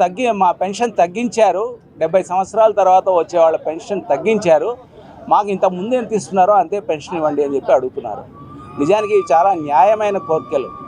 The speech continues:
చాలా బకాయిలు ఉన్నాయి, బకాయిలు తీర్చండి అని చెప్పి ప్రభుత్వాన్ని కోరుతున్నారు. ముప్పై నలభై ఏళ్ళు ప్రభుత్వం కోసం, ప్రజల కోసం పనిచేసిన తర్వాత, వయసు మళ్ళిన తర్వాత వాళ్ళ యొక్క యోగక్షేమాలు, సంక్షేమం పట్టించుకోవాల్సిన బాధ్యత ఈ ప్రభుత్వం మీద ఉంది.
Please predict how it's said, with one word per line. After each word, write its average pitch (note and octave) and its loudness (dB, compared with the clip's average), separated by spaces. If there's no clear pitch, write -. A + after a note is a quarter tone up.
చాలా E3 6
బకాయిలు G#3+ 0
ఉన్నాయి, F3+ 2
బకాయిలు F#3+ 0
తీర్చండి G3 0
అని F3 -4
చెప్పి F#3 -6
ప్రభుత్వాన్ని D#3+ -2
కోరుతున్నారు. A#2 -8
ముప్పై F3 0
నలభై G3 0
ఏళ్ళు A#3+ 0
ప్రభుత్వం G#3 2
కోసం, G3 0
ప్రజల F3 4
కోసం F#3+ -2
పనిచేసిన F3 -4
తర్వాత, D3+ 2
వయసు G3 2
మళ్ళిన G3 2
తర్వాత E3 0
వాళ్ళ F#3+ 4
యొక్క G3 -2
యోగక్షేమాలు, F3+ -2
సంక్షేమం G3 -2
పట్టించుకోవాల్సిన F3 -2
బాధ్యత D3+ 2
ఈ G#3 6
ప్రభుత్వం F3 -2
మీద D3 -4
ఉంది. B2+ -4